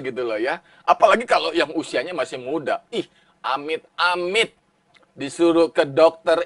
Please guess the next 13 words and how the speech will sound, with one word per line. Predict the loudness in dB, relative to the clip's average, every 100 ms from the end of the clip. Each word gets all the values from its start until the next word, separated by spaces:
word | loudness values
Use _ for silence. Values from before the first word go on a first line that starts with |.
| -4
itu | -6 -4 -2 -2 0 0 0
ya | 0 0 0
rasanya | 2 2 2 4 2 2 -6 -6 -8 -20 -18
<laughs> | -18 -18 _ -10
sekalipun | 0 2 2 2 2
digratiskan | 4 4 2 0 -2 2
belum | 4 2 0
tentu | -2
mau | 0 0 0
gitu | -4 -6 -6
ya. | -6
Kenapa? | -10 -10 -8 -10 _ _ -16
Malu | -8 -6 -6 -8